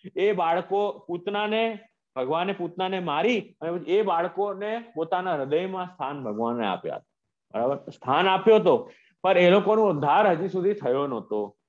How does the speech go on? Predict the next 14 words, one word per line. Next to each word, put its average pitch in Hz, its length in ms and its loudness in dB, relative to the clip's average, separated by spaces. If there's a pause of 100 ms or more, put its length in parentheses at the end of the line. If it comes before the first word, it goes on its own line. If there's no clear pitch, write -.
એટલે 151 240 -2
ભગવાને 190 1000 -2
માટી 175 760 -2
જે 165 140 -4
છે 202 260 0
એ - 240 -8
પોતાના 185 520 -4
મુખમાં 196 540 -4
મૂકીને 226 580 -2
અધરામૃત 196 680 -2
રૂપથી 226 460 -4
એમને 214 300 -4
પ્રદાન 240 400 -4
કરી, 185 300 -4